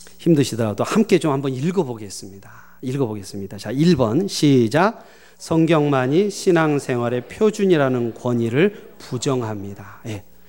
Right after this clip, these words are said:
이단들은 반드시 성경 외에 다른 경전을 가지고 있어요. 예. 통일교 같은 경우에는 원리강론이라는 걸 가지고 있고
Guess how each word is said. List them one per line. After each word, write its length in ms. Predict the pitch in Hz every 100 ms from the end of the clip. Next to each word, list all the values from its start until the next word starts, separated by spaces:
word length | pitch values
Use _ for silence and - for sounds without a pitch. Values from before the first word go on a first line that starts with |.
| - - - -
이단들은 520 | 156 208 226 254 254
반드시 640 | 151 220 254 254 233 262
성경 520 | 233 - 277 262 247
외에 340 | 220 185 185 -
다른 560 | - 135 165 247 262
경전을 520 | 254 156 147 143 127 135
가지고 340 | - 123 117
있어요. 280 | 107 - 113 - - - - -
예. 120 | 120 - - -
통일교 420 | - 226 226 202 165
같은 260 | 127 139
경우에는 360 | 120 113 127 175
원리강론이라는 920 | 120 147 208 226 151 113 110 107 104
걸 120 | 110
가지고 320 | 113 120 120
있고 420 | 113 110 208 208